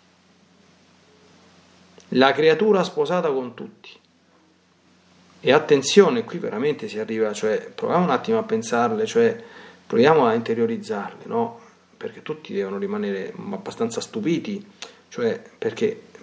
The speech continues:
prova a metter-, proviamo a metterci io e te qui dentro, no?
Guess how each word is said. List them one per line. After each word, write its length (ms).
prova 240
a 20
metter-, 540
proviamo 380
a 20
metterci 500
io 120
e 180
te 280
qui 200
dentro, 440
no? 340